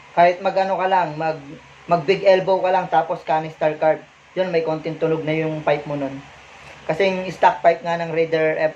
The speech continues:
I is sobrang tahimik. So, sa akin kasi, naka big elbow ako, tapos,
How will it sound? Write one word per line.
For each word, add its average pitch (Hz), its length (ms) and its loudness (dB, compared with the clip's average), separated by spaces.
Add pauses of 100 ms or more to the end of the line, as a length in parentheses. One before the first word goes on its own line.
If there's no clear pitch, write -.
I 151 240 0
is - 60 -16 (500)
sobrang 156 300 2
tahimik. 143 400 -2 (1400)
So, 156 320 8
sa 180 160 4
akin 190 140 -6
kasi, 185 260 0
naka 160 800 2
big 165 160 -6
elbow 170 400 2
ako, 156 240 2
tapos, 143 460 0